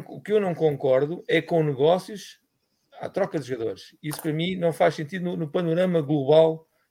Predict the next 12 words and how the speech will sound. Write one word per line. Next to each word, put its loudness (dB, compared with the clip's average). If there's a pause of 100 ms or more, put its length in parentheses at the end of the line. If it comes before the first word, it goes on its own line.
eh, -10
estou -8
farto 0
de -18
discutir, -6
em -12
termos -4
de, -12
de -18
sistema, -2
não -4
faz -2